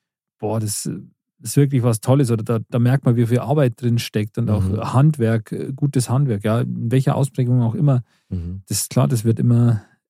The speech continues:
Speaker 1: immer weniger.
Speaker 2: Das Geile ist ja, also ich kenn ganz viel, die das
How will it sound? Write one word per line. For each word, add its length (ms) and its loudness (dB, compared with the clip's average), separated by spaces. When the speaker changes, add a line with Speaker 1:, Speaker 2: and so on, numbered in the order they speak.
Speaker 1:
immer 240 0
weniger. 480 -2
Speaker 2:
Das 240 -4
Geile 260 2
ist 220 -2
ja, 200 4
also 220 0
ich 140 -2
kenn 220 2
ganz 340 0
viel, 580 2
die 340 -2
das 280 0